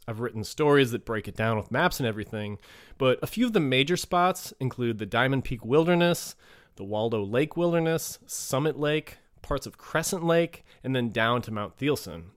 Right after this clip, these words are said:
And look, you know, it, it sucks, and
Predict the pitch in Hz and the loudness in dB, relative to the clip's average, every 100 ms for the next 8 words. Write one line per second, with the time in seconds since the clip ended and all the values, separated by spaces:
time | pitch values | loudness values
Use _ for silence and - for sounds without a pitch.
0 | - 139 143 131 110 - - 208 - - | -2 2 2 2 -6 -10 8 8 8 0
1 | 139 139 131 127 143 - 147 - 143 101 | 0 2 2 0 -2 -2 -4 -2 0 0
2 | - - - _ 117 113 110 104 | -4 -16 -18 _ -4 -2 -2 -4